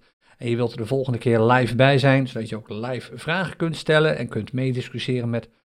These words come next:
al die andere bezoekers. Aanstaande woensdag op zijn laatst zijn we er weer. Aanstaande woensdag twaalf oktober, 's avonds om half acht. En ik zeg bewust op zijn laatst, want het kan zomaar zijn dat we er spontaan nog eens een keertje in de bijeenkomst tussendoor gooien.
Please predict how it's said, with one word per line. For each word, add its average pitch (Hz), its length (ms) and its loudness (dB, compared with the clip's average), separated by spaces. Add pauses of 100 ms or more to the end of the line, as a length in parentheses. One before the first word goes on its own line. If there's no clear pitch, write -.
(220)
al - 200 4
die 170 120 6
andere 160 300 6
bezoekers. 131 560 0
Aanstaande 180 560 0
woensdag 147 500 -2 (100)
op 139 180 -6
zijn - 180 -4
laatst 143 560 -6 (340)
zijn 139 320 0
we 151 60 2
er 147 80 4
weer. 156 240 6
Aanstaande 120 400 0
woensdag 123 320 -6
twaalf 117 380 -6
oktober, 147 480 2
's - 80 -4
avonds 117 200 0
om 117 60 -4
half 117 220 -2
acht. 120 240 -2 (500)
En 139 100 -4
ik 123 60 -2
zeg 180 160 2
bewust 175 300 4
op 156 120 -2
zijn 127 160 0
laatst, 135 360 2
want 123 140 0
het 123 100 -8
kan 127 220 0
zomaar 139 240 2
zijn 131 200 6
dat 123 100 8
we 127 80 2
er 120 80 0
spontaan 165 760 2
nog 143 120 0
eens 127 100 2
een 127 60 -6
keertje 131 220 4
in 127 60 6
de 120 60 4
bijeenkomst 123 480 4
tussendoor 131 400 8
gooien. 135 360 2